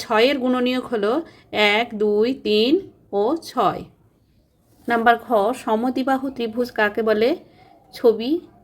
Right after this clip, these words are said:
আঁকতে হবে। সমদ্বিবাহু ত্রিভুজ হলো যে ত্রিভুজের দুটি বাহুর দৈর্ঘ্য সমান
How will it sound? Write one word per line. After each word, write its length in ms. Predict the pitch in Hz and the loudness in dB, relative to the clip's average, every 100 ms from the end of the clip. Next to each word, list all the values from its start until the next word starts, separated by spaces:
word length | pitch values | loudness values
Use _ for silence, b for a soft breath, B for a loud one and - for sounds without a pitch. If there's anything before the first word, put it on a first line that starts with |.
| - | -6
আঁকতে 280 | - - 214 | -6 -4 -4
হবে। 220 | 196 180 190 - - - - - - - - - _ - _ _ - - - - - - - - - - - - - - - - - - - - - - B B B B - | -4 -6 -12 -16 -20 -20 -20 -20 -20 -20 -20 -20 _ -20 _ _ -20 -16 -10 -10 -12 -20 -20 -20 -20 -20 -20 -20 -20 -20 -20 -20 -20 -20 -20 -20 -20 -20 B B B B -6
সমদ্বিবাহু 720 | - 240 240 262 285 285 277 254 | 2 2 2 -2 -2 -2 -4 -2
ত্রিভুজ 360 | 240 240 254 247 | -4 -2 -2 0
হলো 180 | 208 202 320 - B B 190 | 2 2 0 -8 B B -2
যে 80 | 247 269 | 0 2
ত্রিভুজের 420 | 269 233 233 220 214 | 0 -2 2 2 2
দুটি 200 | 214 226 269 | 0 -4 -4
বাহুর 260 | 269 269 247 | -4 -4 -4
দৈর্ঘ্য 280 | 269 262 269 - | -2 -2 -6 -6
সমান 320 | 247 226 | -4 -2